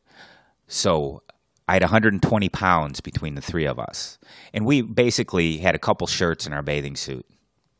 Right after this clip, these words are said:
You know, that, that's all we took as far as clothing, except for Michael, who, who seemed to need,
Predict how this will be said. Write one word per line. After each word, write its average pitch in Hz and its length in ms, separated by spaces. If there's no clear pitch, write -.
You 80 160
know, 67 160
that, 80 380
that's 85 300
all 78 140
we 73 100
took - 380
as - 120
far 69 240
as 64 400
clothing, 76 600
except - 240
for 87 80
Michael, 78 400
who, 76 220
who 78 180
seemed 85 280
to 73 220
need, 82 320